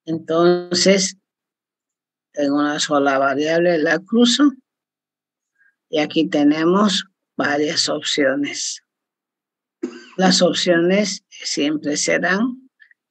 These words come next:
yo puedo poner al noventa y cinco, puedo poner al noventa y nueve también. Normalmente se trabaja con el noventa y cinco por ciento, normalmente,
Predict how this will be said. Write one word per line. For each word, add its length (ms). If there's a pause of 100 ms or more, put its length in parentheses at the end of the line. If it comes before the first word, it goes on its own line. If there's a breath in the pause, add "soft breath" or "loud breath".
(460)
yo 200
puedo 340
poner 380
al 160
noventa 580
y 100
cinco, 640
puedo 320
poner 360
al 180
noventa 560
y 60
nueve 440 (100)
también. 480 (580)
Normalmente 920
se 200
trabaja 600
con 320
el 180
noventa 640
y 80
cinco 560
por 180
ciento, 580
normalmente, 1300